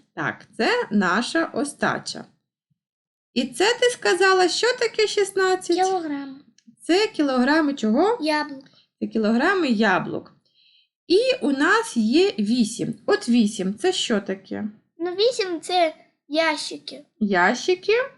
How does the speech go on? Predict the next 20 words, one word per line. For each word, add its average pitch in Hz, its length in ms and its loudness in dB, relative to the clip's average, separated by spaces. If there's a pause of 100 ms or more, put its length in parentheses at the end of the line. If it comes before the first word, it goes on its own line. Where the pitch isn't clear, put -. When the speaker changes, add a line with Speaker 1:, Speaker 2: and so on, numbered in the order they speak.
(580)
Speaker 1:
І 381 160 4
у 349 260 0
вісім 370 380 4
ящиків 339 600 2
ти 339 200 -2
скільки 392 580 0
можеш 320 460 0
помістити 277 800 0
кілограм 240 580 0
яблук? 156 400 -2
Speaker 2:
Сто - 260 -2
шістдесят. 330 600 -10 (460)
Speaker 1:
Так. - 460 2 (720)
Ми 320 100 0
не 466 80 2 (140)
можемо 392 460 6
помістити 294 640 0
у 247 100 -2
вісім 262 420 2
ящиків 262 800 0